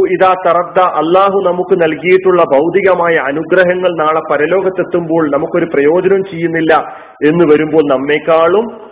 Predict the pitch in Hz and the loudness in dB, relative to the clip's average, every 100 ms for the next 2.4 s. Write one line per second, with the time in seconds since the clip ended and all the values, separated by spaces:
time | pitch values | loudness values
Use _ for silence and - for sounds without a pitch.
0 | - _ _ - 131 147 151 160 160 156 | -20 _ _ -2 2 2 2 -2 0 0
1 | 151 147 135 127 123 120 123 107 117 113 | -2 -2 -4 -2 0 0 0 -2 -4 -6
2 | 104 110 101 | -6 -6 -8